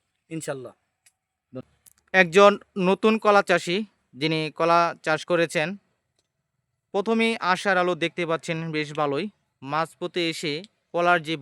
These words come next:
Speaker 2: বগিগুলো আছে, এটিগুলো ফেটে গেছে। তো উনি এখন পর্যন্ত বুঝতেছে না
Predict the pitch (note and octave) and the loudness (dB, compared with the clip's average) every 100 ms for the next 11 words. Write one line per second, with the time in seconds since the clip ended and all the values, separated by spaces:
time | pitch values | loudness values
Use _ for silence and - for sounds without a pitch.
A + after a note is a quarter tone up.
0 | C#3 D#3+ F3 E3 D#3 D#3+ F#3+ D3 C3 C#3+ | -6 -8 -6 -2 -2 -2 -4 -6 -6 -4
1 | C#3+ C3 D#3 D3 D#3+ D#3 - C3+ F#3+ _ | -4 -4 -10 -6 -4 -4 -6 -12 -12 _
2 | _ _ _ F3+ F#3 F#3 F3+ - E3+ F#3+ | _ _ _ -6 -4 -4 -6 -10 -8 -6
3 | F#3 G3 F#3 F3 F#3 C#3+ E3+ - F3+ F#3 | -4 -4 -4 -2 -4 -2 -6 -4 -4 -2
4 | D3 | -2